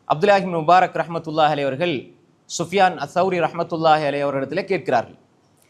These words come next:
அப்பொழுது, இப்ப நாங்க நியத்து எப்படி வைக்கிறோம்? உள்ளத்தால, அஹ், நினைச்சிட்டு தக்பீரை கட்டுறது. அதுதான் தொழுகையில ரசூல் ஸல்லல்லாஹு அலைஹி வஸல்லம் எங்களுக்கு காட்டி தந்த வழிமுறை. நாங்க உள்ளத்தால் நினைப்போம், தக்பீரை கட்டும். துஹர், துஹரை நினைப்போம், அஸ்ர், அஸ்ரை நினைப்போம், மக்ரிப்,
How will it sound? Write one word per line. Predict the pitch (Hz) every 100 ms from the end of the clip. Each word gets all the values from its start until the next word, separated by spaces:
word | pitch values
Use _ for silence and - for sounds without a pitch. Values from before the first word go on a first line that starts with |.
| _
அப்பொழுது, | - 170 240 226 220 220 175
இப்ப | 156 190 226
நாங்க | 208 226 240
நியத்து | 214 226 226
எப்படி | 196 214
வைக்கிறோம்? | 196 185 180 - _ _ _ _ _ _ -
உள்ளத்தால, | 175 190 185 170 165 240 - _ _ _ _ _ _ _
அஹ், | - 156 147 147
நினைச்சிட்டு | 180 196 190 214
தக்பீரை | 269 196 202 190
கட்டுறது. | 151 123 107 - _ _
அதுதான் | 135 175 226
தொழுகையில | 190 180 170 170 185 240 - - _ -
ரசூல் | 151 190 190
ஸல்லல்லாஹு |
அலைஹி | 175 170 160
வஸல்லம் |
எங்களுக்கு | 165 156 156
காட்டி | 156 147 139
தந்த | 143 196
வழிமுறை. | 180 135 113 87 _ _ _ _ -
நாங்க | 151 160 143
உள்ளத்தால் | 160 175 175 175
நினைப்போம், | 156 156 175 254
தக்பீரை | 196 175 190
கட்டும். | 147 120 165
துஹர், | 156 156 170 _ _ _
துஹரை | 156 175 165
நினைப்போம், | 151 147 175 175
அஸ்ர், | - 165 160
அஸ்ரை | - 156
நினைப்போம், | 151 147 135 185 202
மக்ரிப், | 156 156 185